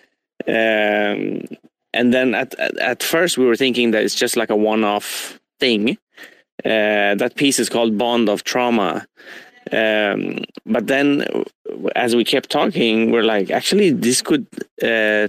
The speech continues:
turn into a, a series." Uh, so now, uh, it has given birth to the Bond series. So there will be a, a series of, uh, art pieces, same dimensions,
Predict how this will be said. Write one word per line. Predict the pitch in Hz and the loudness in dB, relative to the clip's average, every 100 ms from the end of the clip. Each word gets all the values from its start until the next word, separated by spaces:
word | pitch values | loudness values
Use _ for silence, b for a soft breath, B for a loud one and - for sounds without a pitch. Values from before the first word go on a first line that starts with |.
| - | -2
turn | 135 127 | -2 2
into | 127 120 127 117 110 110 110 | 2 2 4 4 6 4 2
a, | - 101 - | 0 0 0
a | |
series." | - 185 160 101 90 - | 2 4 4 2 0 -4
Uh, | - - 107 101 101 101 | -6 -2 0 2 2 0
so | 95 - | -2 -2
now, | 113 120 120 123 127 - B B B B B - - | 0 0 0 2 2 0 B B B B B -14 -4
uh, | 113 104 101 101 101 95 98 - - | 0 2 2 2 2 0 0 -2 -4
it | 110 | -2
has | - 123 110 | 0 0 0
given | 107 131 120 | 2 2 2
birth | 117 120 120 - - | 2 2 0 -4 -8
to | - 127 110 104 101 - | 0 2 4 4 2 2
the | 113 | 2
Bond | 104 131 127 107 | 2 2 0 0
series. | - 92 78 73 - - | 0 0 0 0 -4 -4
So | - 113 | 0 2
there | 110 | 4
will | 110 | 4
be | 107 120 | 4 4
a, | 113 110 107 90 | 4 2 0 -2
a | 107 | -2
series | - - 139 131 135 - - - | 0 2 4 4 2 0 -4 -2
of, | 110 110 95 | 0 0 0
uh, | 104 104 98 - | 0 2 0 0
art | 120 120 | -2 -2
pieces, | - 110 - 98 92 - | -2 -2 0 0 0 -4
same | - 131 123 | -4 0 0
dimensions, | 117 110 110 110 110 101 92 | 2 0 0 0 0 0 -2